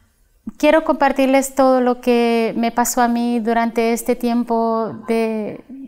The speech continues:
que estuve en esa enfermedad y cómo Jesús y su presencia estuvo conmigo cada instante en el cual yo tenía conocimiento y que podía despertar.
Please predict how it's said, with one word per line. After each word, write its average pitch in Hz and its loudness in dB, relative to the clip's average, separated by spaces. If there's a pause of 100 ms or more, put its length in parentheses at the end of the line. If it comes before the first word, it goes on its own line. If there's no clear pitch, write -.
(100)
que 262 0
estuve 233 2
en 226 -2
esa 226 -2
enfermedad 220 2
y 220 -4
cómo 277 4
Jesús 226 -6 (360)
y 240 -4
su 247 -4
presencia 220 -8 (360)
estuvo 233 -4
conmigo 220 -4 (500)
cada 254 2
instante 214 -4 (600)
en 226 -2
el 214 -4
cual 220 2
yo 220 -2
tenía 214 -2
conocimiento 214 -4 (480)
y 190 -12
que 240 -2
podía 220 2
despertar. 196 -4